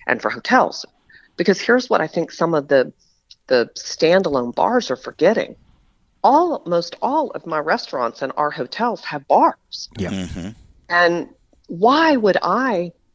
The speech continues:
Speaker 1: and this team not want to fight for the bars? Because we have. But here's, here's where I think we're running into the, the legacy opportunities for the owners. And this is, doesn't have anything to do with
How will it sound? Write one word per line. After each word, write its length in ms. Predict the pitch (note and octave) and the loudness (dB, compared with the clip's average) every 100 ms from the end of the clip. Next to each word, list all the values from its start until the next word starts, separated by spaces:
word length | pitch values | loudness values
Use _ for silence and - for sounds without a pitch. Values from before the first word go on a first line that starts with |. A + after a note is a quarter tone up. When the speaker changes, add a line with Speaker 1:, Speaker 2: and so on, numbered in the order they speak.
| _ _ - | _ _ -4
Speaker 1:
and 160 | D#3 | 0
this 220 | G3 A3 - | 2 2 -2
team 520 | - G#3+ A3+ C#3+ D#3+ _ _ _ _ _ _ - - | -2 0 2 0 -4 _ _ _ _ _ _ -20 -10
not 320 | D#3+ F#3 F3 | -2 0 0
want 200 | D3+ D3 | -6 -10
to 60 | - | -12
fight 460 | - D#3 B2+ - _ _ _ _ _ | -6 -2 -2 -4 _ _ _ _ _
for 100 | C#3 | -8
the 80 | |
bars? 460 | - B2 D#2 - - | -4 -6 -6 -8 -6
Because 340 | D3+ D#3 C3+ - | -6 -4 -6 -4
we 100 | C#3 | -6
have. 480 | - D3+ B2 - - _ - - _ _ - | -2 0 0 -4 -10 _ -20 -20 _ _ 2
But 140 | D#3+ | 2
here's, 640 | E3+ - B3+ D4+ C#4+ - - | 2 2 2 2 -2 -8 -16
here's 400 | - - A#3 A3+ - | -6 0 0 0 2
where 180 | E3+ D#3 | 2 2
I 80 | |
think 400 | D3 - D3+ D3 - | -2 -4 -4 -4 -2
we're 200 | D3 C#3 | 0 2
running 340 | C#3+ C#3 C#3 | 2 2 2
into 680 | C#3 C3 B2+ - B2+ B2 B2 - | 0 0 -4 0 0 0 -6 -12
the, 340 | D3 C3 B2 - _ | 2 2 4 -2 _
the 240 | C3 A2+ - _ | 2 2 -2 _
legacy 540 | D3 D3 D3 D3+ - - | 2 4 2 -2 -6 -8
opportunities 760 | C3+ C3+ - C3+ B2+ B2 B2+ | -6 -8 -4 -4 -4 -4 -8
for 140 | - B2+ | -4 -4
the 140 | - - | -2 0
owners. 480 | C3 B2 D2 - - | 0 0 -6 -8 -4
And 100 | D3 | -2
this 180 | E3+ | -2
is, 160 | F3+ D#3+ | -6 -10
doesn't 240 | C3+ - C3 | -8 -8 -6
have 100 | B2 | -6
anything 240 | B2+ B2+ | -6 -10
to 40 | - | -6
do 100 | A#2+ | -6
with 120 | A#2 | -6